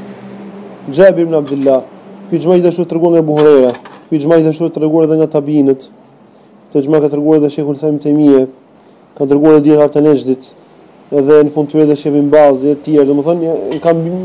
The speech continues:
janë mbi dhjetë dietarë që kanë transmetuar ixhmaun e umetit që lënsi namazit nuk është besimtar.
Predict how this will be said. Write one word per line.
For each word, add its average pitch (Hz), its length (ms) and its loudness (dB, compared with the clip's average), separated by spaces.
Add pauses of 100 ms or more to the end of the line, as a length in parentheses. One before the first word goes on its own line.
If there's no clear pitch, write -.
janë 180 160 4
mbi 170 220 2
dhjetë 196 260 2
dietarë 190 520 2
që 185 100 -10
kanë 160 100 -4
transmetuar 170 720 0
ixhmaun 160 460 0
e 147 60 0
umetit 185 480 -2
që 151 180 -2
lënsi 151 420 0
namazit 185 640 -2
nuk 185 160 0
është 135 140 -4
besimtar. 113 400 -12